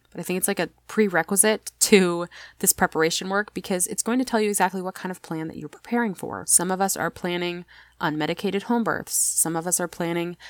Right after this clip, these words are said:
a peaceful hospital birth. Some of us are planning a family-centered cesarean section. There's no right way to birth. It's whatever the right way is for you in your specific situation,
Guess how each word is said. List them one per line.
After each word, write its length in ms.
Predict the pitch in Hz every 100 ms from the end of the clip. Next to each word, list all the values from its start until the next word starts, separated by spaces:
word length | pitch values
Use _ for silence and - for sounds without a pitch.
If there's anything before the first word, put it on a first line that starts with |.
| - -
a 60 |
peaceful 540 | - 196 180 - 185 185
hospital 480 | 214 214 - 170
birth. 260 | 160 147 -
Some 220 | - 175
of 100 | 185
us 140 | 202 190
are 60 |
planning 400 | 185 185 180 180
a 40 | 180
family-centered 720 | - 165 175 - 170 185 180
cesarean 640 | - - 202 214 180 160
section. 440 | - 160 - 95 - - - - - - _ -
There's 180 | 202 208
no 240 | 220 214
right 220 | 196 202
way 120 | 202 202
to 120 | 185
birth. 300 | 208 196 185
It's 180 | - -
whatever 300 | 185 180 175
the 120 | 165
right 220 | 175 180
way 240 | 180 185
is 180 | 175 180
for 120 | -
you 240 | 170 185 196
in 100 | 165
your 140 | 170
specific 480 | 170 - - 180 180
situation, 680 | - 175 170 196 220 180